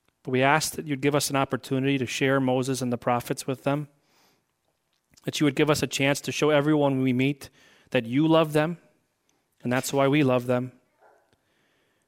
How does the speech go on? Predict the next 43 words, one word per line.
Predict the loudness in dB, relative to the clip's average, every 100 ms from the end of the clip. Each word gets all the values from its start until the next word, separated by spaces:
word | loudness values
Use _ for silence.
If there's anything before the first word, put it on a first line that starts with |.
| 2
We | 4
ask | 4 0
that | 0
you | 0
would | 2
give | 2
us | 2 2
opportunities | 0 -2 0 0 2 2
in | 2
our | 0
individual | 0 0 0 0 0 2
lives | 2 0 -2
to | -8
show | -6 -2
love. | 0 0 0 -8 -20 _ _ _ _ _ _ _ _ _
We | 0
ask | 0 -2
that | -4
you |
would | -2
give | 0 0
us | 0 -4 -14 _ _ -6
opportunities | -4 -4 -2 0 0 0
as | -4
a |
congregation | -4 -2 -2 0 0 0 -4 -10 -14 -20
to | -12
show | -6 -2
love | -2 -2
together. | -4 -2 -2 -2 -8 _ _ _ _ _ _ _ _ _ _ _ _ _ -8
We, | -8 -6
we |
thank | -2 -2 -2
you | -6
for | -6
forgiving | -6 -2 -2 0
us | -2 -4
for | -6
the | -6
hatred | -2 -2 -2 -4
in | -2
our | -4
hearts. | -6 -8 -12 -16